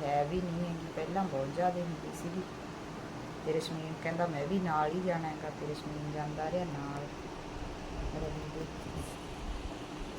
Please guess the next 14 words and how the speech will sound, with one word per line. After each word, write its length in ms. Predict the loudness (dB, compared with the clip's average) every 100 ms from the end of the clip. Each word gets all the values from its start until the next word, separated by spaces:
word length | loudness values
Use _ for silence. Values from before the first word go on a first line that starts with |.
| 0
ਬੈੱਡ 280 | 2 2 4
ਵਾਲੀ 160 | 2 2 2
ਚਾਦਰ 340 | 0 2 0 2
ਲਾ 220 | 2 4
ਰੱਖੀ 340 | 2 0 -2 -2
ਹੈਗੀ 280 | 0 0 -2 -6 -8 -8 -6 -6 -6 -8 -6 -6 -6 -6 -6 -6 -6 -4
ਤੇ 120 | -2 0
ਹਜੇ 300 | 0 0 2
ਹੋਰ 240 | 2 2 0
ਵਿਛਾਉਣੀ 520 | -2 0 0 2 4
ਹੈ। 80 | 2
ਰਸ਼ਮੀਨ 560 | 2 2 2 2 2 2
ਨੇ 320 | 2 2 2 0 -4 -4 -6 -4 -4 -4 -4 0
ਮੈਂਗੋ 380 | 2 2 2